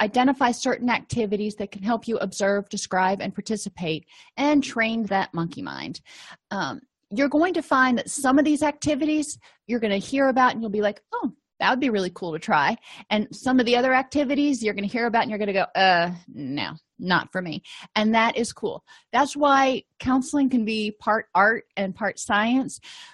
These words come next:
because part of it is finding ways for you to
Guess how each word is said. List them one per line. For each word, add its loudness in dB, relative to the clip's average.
because -2
part 2
of 0
it 2
is -4
finding 2
ways 0
for -4
you 0
to -4